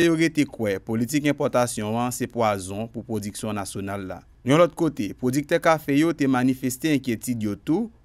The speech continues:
pou filyè kafe a. Nan mwa oktòb pase a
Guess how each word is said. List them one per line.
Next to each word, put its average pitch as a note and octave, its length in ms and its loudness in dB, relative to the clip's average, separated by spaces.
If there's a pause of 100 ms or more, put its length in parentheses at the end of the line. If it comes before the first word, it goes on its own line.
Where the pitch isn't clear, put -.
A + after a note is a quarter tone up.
pou A2+ 140 -4
filyè A2+ 320 0
kafe G#2 420 -2
a. E2+ 80 -4 (180)
Nan G#2+ 180 -2
mwa A2 160 4
oktòb C#3 320 0
pase A2+ 420 2
a D3 140 4